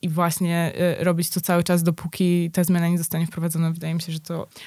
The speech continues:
to też jest jakaś wartość, którą może przynieść nasze bycie tam i, i pewnie jest też jakimś rozwiązaniem, które mi się wydaje najbardziej prawdopodobne, że zadziała.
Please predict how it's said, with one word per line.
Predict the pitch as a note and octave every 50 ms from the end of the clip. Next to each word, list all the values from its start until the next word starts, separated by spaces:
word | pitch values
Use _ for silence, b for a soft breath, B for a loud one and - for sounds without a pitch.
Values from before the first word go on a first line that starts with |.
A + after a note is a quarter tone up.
| B
to | B E3+
też | F3+ F3 F#3+
jest | F#3 -
jakaś | F3+ E3 - E3+ D#3+ -
wartość, | E3+ F3 D#3+ D#3+ - F3 E3 - - -
którą | - - E3+
może | E3 E3 E3+ E3 E3+ E3
przynieść | - - F3+ F3 D#3+ D#3 -
nasze | E3 D#3+ - -
bycie | D#3+ D#3 D#3+ - - D#3
tam | - D#3 D#3 D#3+ - -
i, | D#3+ E3 D#3+ D#3+ D#3+ D#3+ b b b b b b b
i | b
pewnie | - F3 D#3+ F3
jest | E3+ E3
też | - F3 - - - - - - - - - -
jakimś | - E3 - - D#3+ - - - - - -
rozwiązaniem, | - F3+ E3+ E3 E3+ F3 E3+ F3 E3+ E3+ E3 D#3+ D#3+ E3 F3 G#3+ - -
które | - - - E3 E3 D#3 D#3 D#3+ D#3+ F3+ - -
mi | F3 E3
się | - E3+
wydaje | D#3+ D3+ D#3 D#3 D#3
najbardziej | D#3 D#3+ D3+ D#3+ D#3+ D#3 D#3+ D#3
prawdopodobne, | - E3 D#3 D#3+ D#3+ - - D#3 D#3 D3+ D3+ - C#3+ D3+ D#3+ D#3+
że | E3 D#3+
zadziała. | D#3 D#3+ D#3 - - - - - -